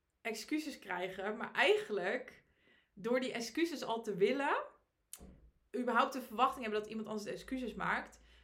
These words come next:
zeg je dus aan, je zegt eigenlijk tegen jezelf, ehm,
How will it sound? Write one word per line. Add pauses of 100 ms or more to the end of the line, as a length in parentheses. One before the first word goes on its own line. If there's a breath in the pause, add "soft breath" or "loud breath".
zeg
je
dus
aan,
je
zegt
eigenlijk
tegen
jezelf, (560 soft breath)
ehm,